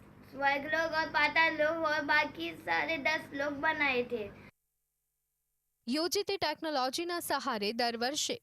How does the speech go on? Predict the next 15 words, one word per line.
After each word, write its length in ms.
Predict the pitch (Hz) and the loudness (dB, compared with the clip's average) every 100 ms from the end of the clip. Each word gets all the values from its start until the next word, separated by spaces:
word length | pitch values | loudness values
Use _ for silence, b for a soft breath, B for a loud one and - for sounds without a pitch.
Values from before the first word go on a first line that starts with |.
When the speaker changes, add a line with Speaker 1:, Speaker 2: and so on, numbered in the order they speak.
| _ | _
Speaker 2:
પોતાની 460 | 294 294 349 349 320 | -6 -4 -2 -2 -4
ભગવાન 460 | 285 247 226 294 339 | -4 -4 -2 -4 -4
પ્રત્યેની 520 | 302 302 302 294 285 | -6 -6 -6 -4 -2
આસ્થા 460 | 233 226 - 220 | -4 -4 -6 -6
રજૂ 340 | 233 233 220 240 | -2 -4 -4 -4
કરે 280 | 196 180 185 | -4 -4 -2
છે. 220 | - 214 - B B B - | -2 -2 -6 B B B -6
અગાઉ 300 | 240 247 247 | -2 -2 -2
તેણે 400 | 269 339 294 294 | -2 -4 -4 -4
જુદા 360 | 269 247 254 294 | -4 -2 -2 -2
જુદા 460 | 302 233 233 262 B B - | -4 -2 -2 -2 B B -10
લોકની 560 | 233 254 320 - 277 254 | -4 -2 -2 -4 -4 -4
થીમ, 400 | - 302 330 233 b b - | -4 -4 -4 -8 b b -8
વડવૃક્ષની 840 | 233 277 233 233 302 - - 381 | -2 -2 -2 -4 -4 -4 -4 -4
થીમ, 320 | 370 254 226 | -4 -4 -6